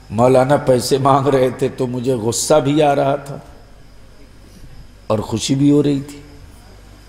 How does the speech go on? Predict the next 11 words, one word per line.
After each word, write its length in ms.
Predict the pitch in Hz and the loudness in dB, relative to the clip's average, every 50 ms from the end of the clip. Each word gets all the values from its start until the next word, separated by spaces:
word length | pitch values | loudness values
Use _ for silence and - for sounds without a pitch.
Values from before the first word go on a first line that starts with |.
| - - - - - - - - - - - - - - 85 | -20 -20 -20 -20 -20 -20 -20 -20 -20 -20 -20 -20 -18 -10 -4
गुस्सा 360 | 92 104 117 - - - 160 | -2 0 0 0 2 2 4
इसलिए 440 | 156 156 139 - 139 139 151 165 175 | 4 4 2 0 0 2 4 4 4
आ 120 | 160 139 | 4 4
रहा 220 | 120 107 98 90 82 | 2 2 2 0 -2
था 400 | 76 - - - - - - - - - - - - - - - - - - - - - - - - - - - - - - - - - - - - - - - - - - - - - - - - - - - - - - - - - - - - - - - - - - - - - - - - - - - - - - - | -4 -8 -14 -14 -14 -16 -16 -18 -20 -20 -20 -20 -20 -20 -20 -20 -20 -20 -20 -20 -20 -20 -20 -20 -20 -20 -20 -20 -20 -20 -20 -20 -20 -20 -20 -20 -20 -20 -20 -20 -20 -20 -20 -20 -20 -20 -20 -20 -20 -20 -20 -20 -20 -20 -20 -20 -20 -20 -20 -20 -20 -20 -20 -20 -20 -20 -20 -20 -20 -20 -20 -20 -20 -20 -20 -20 -20 -12 -2 2
कि 80 | 143 | 4
लोग 340 | 120 117 127 151 165 147 135 | 4 6 6 6 6 6 4
उठ 160 | 170 185 - | 4 4 2
क्यों 200 | - - 147 123 | 2 2 2 2
नहीं 220 | 113 110 104 92 82 | 2 2 0 -2 -2
रहे 280 | 78 85 80 78 76 | -4 -8 -8 -10 -12